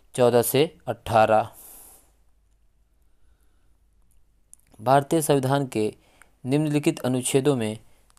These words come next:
से कौन विधान सत्ता पर पूर्ण नियंत्रण लगाता है? दोस्तों, भारतीय संविधान के निम्नलिखित अनुच्छेदों में कौन विधान सत्ता पर पूर्ण प्रतिबंध यानी नियंत्रण लगाता है? वह है ए, अनुच्छेद चौदह,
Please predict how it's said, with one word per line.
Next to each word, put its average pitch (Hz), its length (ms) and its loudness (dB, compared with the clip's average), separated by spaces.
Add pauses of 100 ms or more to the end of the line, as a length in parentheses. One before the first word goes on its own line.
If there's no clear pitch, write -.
(140)
से 135 240 0
कौन 151 320 2
विधान 127 540 -2
सत्ता 127 320 0
पर 120 220 2 (220)
पूर्ण 143 160 2
नियंत्रण 117 400 -2
लगाता 107 400 0
है? 107 180 -2 (560)
दोस्तों, 143 240 -4
भारतीय 135 360 0
संविधान 131 400 -2
के 131 160 -4
निम्नलिखित 131 300 -4
अनुच्छेदों 131 360 -4
में 117 200 -6 (440)
कौन 135 240 -2
विधान 123 300 -2
सत्ता 123 200 -4
पर 123 160 -2
पूर्ण 127 260 -4
प्रतिबंध 127 600 -4
यानी 123 240 -2
नियंत्रण 120 280 -4
लगाता 117 400 0
है? 113 200 -4 (540)
वह 135 180 2
है 143 120 4
ए, 147 360 2 (280)
अनुच्छेद 123 380 -6
चौदह, 139 400 2